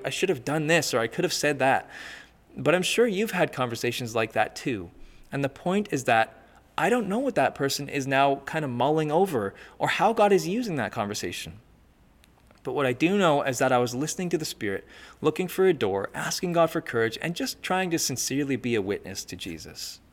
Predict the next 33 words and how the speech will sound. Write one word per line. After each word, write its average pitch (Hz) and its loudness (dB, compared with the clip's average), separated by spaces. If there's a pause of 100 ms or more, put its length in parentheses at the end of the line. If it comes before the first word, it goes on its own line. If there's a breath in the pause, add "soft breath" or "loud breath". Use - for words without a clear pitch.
(920 soft breath)
And 143 -4
what 170 4
I 180 6
want 208 4
to 147 -4
say 135 4
to - -10
you 117 -4
today 98 -4
is 107 -6 (240)
don't 151 -4
give 107 -6
up. 82 -8 (720 soft breath)
You 175 2
have 196 2
the 202 2
power 165 4
of 135 2
God 151 8
in 180 0
you 131 0
to 147 -2
give 175 4
you 170 2
the 147 0
courage 196 2
to 160 0
be 139 2
his 151 0
witness 147 0
in 135 -8
the 139 -4
world. 143 0